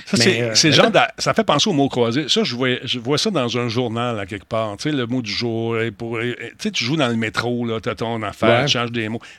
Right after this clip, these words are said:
Speaker 1: Ça, est-ce que ça fait partie d'un journal, cette affaire-là, ou ça, est-ce que
Speaker 2: Non, non,
Speaker 1: non ?
Speaker 2: c'est juste un site de même,
Speaker 1: Ok.
Speaker 2: seul, mais, euh,
Speaker 1: Ok.
Speaker 2: mais effectivement, qu'on peut, on peut peut-être retrouver, euh, le, le, le, le côté, euh, mot mystère, euh,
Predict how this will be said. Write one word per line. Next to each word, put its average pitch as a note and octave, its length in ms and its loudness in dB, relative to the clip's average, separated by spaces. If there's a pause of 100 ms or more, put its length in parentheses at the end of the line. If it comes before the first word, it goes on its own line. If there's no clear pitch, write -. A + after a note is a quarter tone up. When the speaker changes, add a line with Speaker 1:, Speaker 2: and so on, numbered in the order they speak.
(260)
Speaker 1:
Ça, C#3 120 -6 (340)
est-ce - 140 -4
que A#3 100 2
ça D#3+ 160 0
fait E3 160 -2
partie D#3 360 -6
d'un A#2 200 -2
journal, A#2+ 540 -4
cette - 80 -8
affaire-là, F3+ 500 -4
ou B2+ 240 -2
ça, A2 220 -4
est-ce G#2+ 340 -8
que B2 80 2
Speaker 2:
Non, D#4+ 300 2
non, A#3+ 60 2
Speaker 1:
non ? G#3 120 0
Speaker 2:
c'est F#3 160 2
juste G#3 220 0
un C4+ 80 2
site B3+ 240 -4
de G#3 80 2
même, G#3+ 320 0
Speaker 1:
Ok. E3 140 0
Speaker 2:
seul, F3 280 0
mais, A2 360 -2
euh, G#2 60 2
Speaker 1:
Ok. G#2+ 60 0
Speaker 2:
mais C3 80 4
effectivement, F3 520 2 (100)
qu'on D#3+ 140 0
peut, E3 120 -2
on D#3+ 140 0
peut F3+ 100 -2
peut-être D#3+ 220 2
retrouver, D#3+ 480 2
euh, A#2+ 600 2
le, B2 180 0
le, B2+ 260 0
le, C#3+ 140 4
le C#3+ 140 2
côté, G3+ 500 2
euh, D#3+ 220 4
mot E3 160 0
mystère, E3 720 0
euh, C#3 240 0